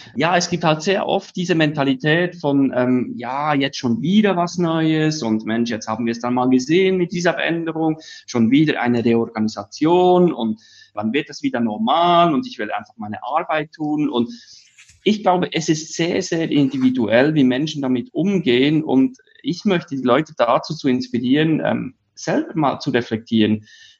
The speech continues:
was bedeutet für mich persönlich Entwicklung und Veränderung und wann, was kann ich dazu beitragen, das Unternehmen vorwärts zu bringen. Und da sind wir genau bei deinem Thema,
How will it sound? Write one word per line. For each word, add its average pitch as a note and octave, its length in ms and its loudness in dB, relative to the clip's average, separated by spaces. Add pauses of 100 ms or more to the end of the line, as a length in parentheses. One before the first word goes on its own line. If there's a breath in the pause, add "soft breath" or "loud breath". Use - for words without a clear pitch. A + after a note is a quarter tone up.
(160)
was B2 280 -2
bedeutet A#2+ 480 0
für - 140 -6
mich B2 320 2
persönlich C#3 800 -2 (240)
Entwicklung C#3 600 0
und A2+ 140 0
Veränderung C3+ 680 0
und G#2+ 160 -2
wann, A2 220 0
was C3+ 180 0
kann A2+ 280 -4
ich G#3+ 400 0 (280 loud breath)
dazu B2+ 340 0
beitragen, C3+ 920 0 (180 loud breath)
das B2 180 -2
Unternehmen B2 800 2 (140)
vorwärts A#2 560 -2
zu G#2+ 120 -6
bringen. G2 260 -2
Und G2+ 120 -6
da C#3 120 -2
sind F#3 200 -4
wir E3 100 2
genau D#3 340 2
bei E3 140 0
deinem D3 340 0
Thema, D#3 560 -2